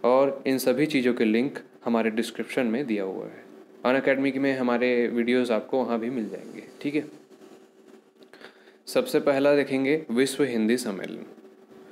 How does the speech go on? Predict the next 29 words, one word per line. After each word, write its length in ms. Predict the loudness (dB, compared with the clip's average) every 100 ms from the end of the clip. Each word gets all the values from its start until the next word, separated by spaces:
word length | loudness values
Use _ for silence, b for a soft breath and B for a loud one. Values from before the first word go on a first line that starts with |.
| B B B _
तो 80 | -4
जो 180 | 2 2
अभी 220 | 4 4
विश्व 280 | 2 2 2
हिंदी 260 | 2 2 0
सम्मेलन 400 | 0 2 2 2
हुआ 200 | 2 2
था 260 | 2 -2 -6 B B B
वो 60 | 0
ग्यारहवाँ 480 | 2 4 6 4
विश्व 280 | 4 2 0
हिंदी 260 | -2 0 0
सम्मेलन 460 | 0 0 2 2 0
था। 160 | -2 -4 -4 B B B
इसका 260 | -2 2
आयोजन 380 | 4 4 4 2
अठारह 380 | 2 0 0 0
से 160 | 2 0
बीस 340 | 2 2 2 2
अगस्त 280 | 0 -4
को 120 | -2 2
हुआ 220 | 4 2
था 180 | 2 0
दो 160 | 4 4
हज़ार 160 | 4
अठारह 360 | 2 0 0 0
में 260 | 0 -2 0
मॉरिशस 520 | 2 2 2 0 -2
में। 120 | -8